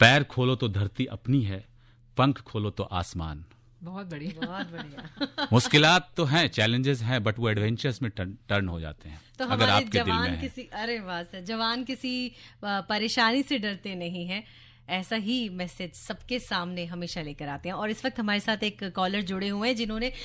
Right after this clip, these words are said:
Speaker 3: बिल्कुल सही उत्तर दिया है हमारे प्रश्न का। सर, बात करिए प्लीज। हेलो।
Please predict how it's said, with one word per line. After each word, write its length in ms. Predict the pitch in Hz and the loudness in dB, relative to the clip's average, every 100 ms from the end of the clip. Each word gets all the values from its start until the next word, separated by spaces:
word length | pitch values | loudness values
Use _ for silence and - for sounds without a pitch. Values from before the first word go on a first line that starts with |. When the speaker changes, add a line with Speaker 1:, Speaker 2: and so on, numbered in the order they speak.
| - 208 | -2 2
Speaker 3:
बिल्कुल 300 | 247 330 339 | 2 2 -2
सही 340 | 254 240 294 | 0 2 2
उत्तर 320 | 262 - 247 | 2 2 2
दिया 220 | 220 208 | 2 0
है 80 | 185 | 0
हमारे 320 | 185 175 165 | 0 -2 -2
प्रश्न 320 | 165 160 - 165 | -4 -8 -8 -8
का। 140 | 156 | -8
सर, 220 | 147 220 | -4 -2
बात 260 | 208 190 170 | 0 -2 -2
करिए 320 | 170 175 180 - - | -10 -10 -16 -20 -12
प्लीज। 180 | 165 165 - - - - - - - - - | -12 -12 -14 -10 -10 -12 -16 -20 -20 -18 -2
हेलो। 380 | 214 214 254 | -2 0 -4